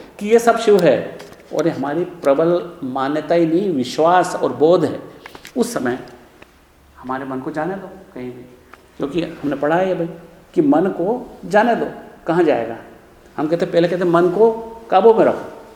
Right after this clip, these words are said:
फिर बोलते, "मन को जाने दो।" काबू में रखना इसलिए ज़रूरी था कि मन सीमित अवधारणाओं में भागता था, "ये मेरा है,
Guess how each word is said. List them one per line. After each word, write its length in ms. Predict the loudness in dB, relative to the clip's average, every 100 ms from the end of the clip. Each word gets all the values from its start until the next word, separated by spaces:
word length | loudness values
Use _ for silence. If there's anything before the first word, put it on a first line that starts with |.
| -20 -20 -18 -6
फिर 120 | 2
बोलते, 200 | 2 4
"मन 160 | 4
को 100 | 4
जाने 360 | 4 4 4 0
दो।" 0 | -2 -10 -16 -20 -20 -20 -20 -4
काबू 240 | 2 4 4
में 120 | 4
रखना 300 | 2 0 0
इसलिए 280 | 2 2 4
ज़रूरी 300 | 4 4 4
था 340 | 0 -2 -8 -20 -20 -18 -4
कि 60 |
मन 360 | 2 4 6 4 0 -14 -18 -20 -20 -20 -20 _ _ _
सीमित 540 | -18 -6 2 4 4 4
अवधारणाओं 640 | 4 4 4 4 6 6
में 140 | 6 4
भागता 420 | 0 -6 -10 -16
था, 140 | -16 -20 -20 -20 _ _ -20 -20 -20 -20 -20 -20 -20 -20 -20 -4
"ये 140 | 2
मेरा 300 | 4 4 4
है, 440 | 2 0 -2 -8